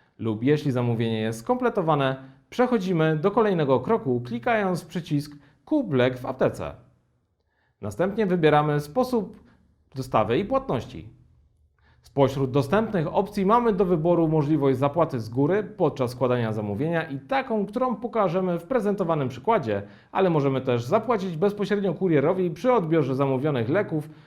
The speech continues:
lub możemy wybrać opcję osobistego odbioru i zapłaty w aptece. Dalej uzupełniamy dane niezbędne do realizacji zamówienia: imię i nazwisko oraz adres.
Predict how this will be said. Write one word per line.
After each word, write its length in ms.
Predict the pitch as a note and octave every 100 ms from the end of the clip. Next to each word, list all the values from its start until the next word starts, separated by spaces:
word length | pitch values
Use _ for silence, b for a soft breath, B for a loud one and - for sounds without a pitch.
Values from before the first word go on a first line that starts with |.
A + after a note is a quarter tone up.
| B
lub 200 | D3+ A#3
możemy 340 | A#3+ F#3+ C#3+
wybrać 360 | A#2 A2 A#2 A#2+
opcję 380 | C#3 C3+ C#3+ -
osobistego 560 | B2 B2+ A#2+ F#3+ G3+
odbioru 420 | E3+ C3+ D#3 D3+ D#3
i 140 | B3
zapłaty 540 | F#3+ E3+ - A2+ A2 F3
w 60 |
aptece. 520 | B3 B3+ A#2 - D2+ - _ _ _ _ _ _ _ _ _ _
Dalej 280 | - A#2+ F3+
uzupełniamy 600 | G#3+ G#3+ A3 G#3+ G3+ F#3+
dane 260 | F3 E3+ E3+
niezbędne 420 | E3 D#3+ F3 D#3+
do 120 | C#3+
realizacji 480 | C#3+ C3+ C3 C3 C3+
zamówienia: 600 | B2 B2 A2+ G#2+ F2+ - b b b -
imię 480 | A#2 D3 D#3+ D#3+
i 120 | D#3+ D3
nazwisko 680 | A#2+ G#2+ C3+ D3 A3+ A#3+
oraz 380 | - D#3+ G#3 A#3+ -
adres. 560 | C3+ G#2 D#2 - -